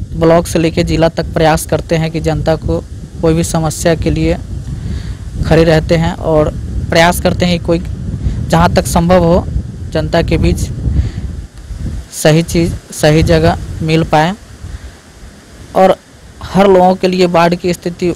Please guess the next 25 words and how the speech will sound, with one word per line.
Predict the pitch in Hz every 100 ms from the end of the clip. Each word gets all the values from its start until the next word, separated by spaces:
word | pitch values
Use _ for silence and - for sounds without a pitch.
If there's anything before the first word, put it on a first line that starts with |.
| -
बहुत | 160 160 175
बड़ा | 170 170
भयावह | 156 147 147 160 160
है। | 151 - - - - - - - - - - - - -
सरकार | 165 156 165 180
जो | 180 175
हमें | 170 175
दे | 170 170
रही | 175 170
है | 170 180
उसमें | 170 175 175
तो | 170
सभी | - 156 170
लोगों | 175 170
को | 165 175
मुमकिन | 165 160 170 175
नहीं | 165 175
है | 170 170
कि | 170
हम | 156 160
लोग | 160 160
दे | 156 151
पाएँ, | 147 147 175 - - - - - - - - - - - - - - - - -
मगर | 160 156 190 214 - - - - - - - -
इस | 180 180 -